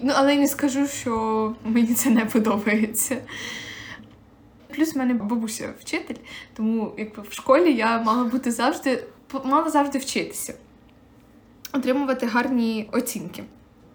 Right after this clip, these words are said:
Ось, але я й чула про те, що, типу, навіщо це все, от стільки зусиль, якщо, типу, от потім ти там така заучка, до речі, так, нас назвали ще заучками, але я не вважаю це так,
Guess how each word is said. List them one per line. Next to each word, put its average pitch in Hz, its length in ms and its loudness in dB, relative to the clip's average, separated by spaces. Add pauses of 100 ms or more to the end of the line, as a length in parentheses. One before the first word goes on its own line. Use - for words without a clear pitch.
(140)
Ось, 202 400 0
але 226 300 0
я 269 340 2
й 277 100 6
чула 294 260 2
про 269 180 -6
те, 311 340 -2
що, - 160 -6
типу, 254 300 -4 (200)
навіщо 233 460 -2
це - 140 -4
все, 233 640 0
от 220 120 -6
стільки - 420 -6
зусиль, 233 520 -2 (680)
якщо, 233 520 -4
типу, 226 240 -8
от 214 280 -8
потім 269 420 0
ти 226 180 -4
там 202 340 -8 (240)
така 214 280 2
заучка, 226 720 2
до 233 80 2
речі, 233 300 0
так, 214 320 0
нас 220 200 -2
назвали 233 280 -2
ще 226 140 -6
заучками, 226 520 -4
але 226 160 -2
я 233 80 0
не 233 100 2
вважаю 208 520 -2
це - 120 -12
так, 196 300 -8